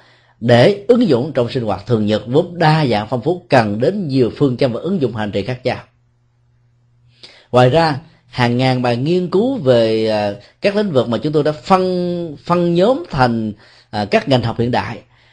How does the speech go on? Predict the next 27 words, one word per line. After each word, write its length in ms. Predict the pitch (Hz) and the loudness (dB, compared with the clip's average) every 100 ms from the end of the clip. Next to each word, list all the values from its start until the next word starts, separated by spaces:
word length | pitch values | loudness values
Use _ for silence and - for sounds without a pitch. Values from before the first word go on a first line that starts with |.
| _ - | _ 2
để 220 | 110 175 | 4 4
những 400 | 151 127 208 220 | 2 0 2 0
người 240 | 151 139 143 | 2 0 2
từ 220 | 147 139 | 4 4
các 240 | 123 233 - | 4 0 0
ngành 180 | 123 117 | 0 0
học 160 | 117 | -2
hiện 140 | 120 127 | -2 -2
đại 100 | 117 | -2
của 120 | 175 | -2
mình 140 | 143 | 0
có 100 | 120 | 0
thể 100 | - | -2
tiếp 260 | 190 - 320 - | -2 -4 -4 -2
xúc 80 | 277 | -2
với 100 | 143 | 2
đạo 160 | 110 117 | 0 0
Phật 140 | 123 | -2
một 140 | 101 | -2
cách 200 | 185 - | -4 -2
lưu 240 | 175 180 170 | 4 4 4
thông, 360 | 170 165 156 | 0 -2 0
nương 300 | 170 208 214 | 2 4 2
vào 200 | 156 123 | 0 -2
các 300 | 101 202 - | -2 -4 -2
thuật 140 | - 151 | 0 0
ngữ 220 | 117 113 | 0 0